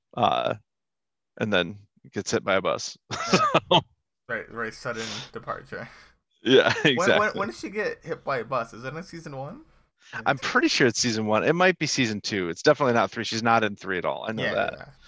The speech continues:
Speaker 2: not in three.
Speaker 1: Yeah.
Speaker 2: But yeah, so that will be
Speaker 1: Yeah.
Speaker 2: unfortunate when that occurs.
Speaker 1: Yep.
Speaker 2: Charlotte,
Speaker 1: Interesting.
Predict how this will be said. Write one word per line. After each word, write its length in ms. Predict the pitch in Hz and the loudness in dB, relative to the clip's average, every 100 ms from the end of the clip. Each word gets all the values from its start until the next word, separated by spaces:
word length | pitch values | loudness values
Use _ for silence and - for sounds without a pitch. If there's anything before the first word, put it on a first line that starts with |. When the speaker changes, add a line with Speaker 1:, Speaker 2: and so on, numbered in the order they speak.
| - | -18
Speaker 2:
not 160 | 110 101 | -16 -16
in 60 | - | -18
three. 200 | 92 - | -12 -6
Speaker 1:
Yeah. 180 | 53 117 - _ _ | -6 -6 -12 _ _
Speaker 2:
But 120 | _ _ | _ _
yeah, 160 | 92 - 127 _ | -20 -20 -20 _
so 120 | - - _ _ _ _ _ _ | -18 -18 _ _ _ _ _ _
that 120 | 92 | -10
will 80 | 107 | -10
be 80 | 101 | -10
Speaker 1:
Yeah. 80 | 107 | -8
Speaker 2:
unfortunate 680 | 107 117 113 - 113 117 120 | -4 -4 -6 -10 -14 -14 -12
when 120 | 120 | -10
that 120 | 110 | -8
occurs. 580 | 120 - 131 120 123 139 - - - _ _ _ _ - | -10 -8 -6 -6 -8 -12 -18 -20 -20 _ _ _ _ -8
Speaker 1:
Yep. 180 | 107 - _ _ _ - | -6 -6 _ _ _ -16
Speaker 2:
Charlotte, 420 | - 143 156 180 | -6 0 4 4
Speaker 1:
Interesting. 580 | 185 156 - 139 131 | 4 0 2 2 0